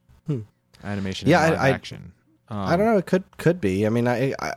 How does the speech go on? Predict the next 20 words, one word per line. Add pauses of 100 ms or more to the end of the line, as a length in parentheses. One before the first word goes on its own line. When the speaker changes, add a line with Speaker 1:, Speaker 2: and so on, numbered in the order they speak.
(140)
Speaker 1:
I
was
under
the
impression
that
it
was
all
gonna
be
animated,
but,
I
mean, (680)
I'd
be
fine
with
a